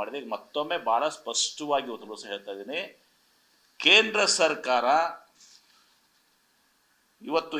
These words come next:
ಏನು ಎರಡ್ ಸಾವಿರದ ಇಪ್ಪತ್ತೈದಕ್ಕೆ,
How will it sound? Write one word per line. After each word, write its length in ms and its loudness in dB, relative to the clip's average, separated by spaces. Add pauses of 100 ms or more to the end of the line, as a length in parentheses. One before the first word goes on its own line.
(120)
ಏನು 160 -2 (3000)
ಎರಡ್ 200 6
ಸಾವಿರದ 240 4
ಇಪ್ಪತ್ತೈದಕ್ಕೆ, 960 -6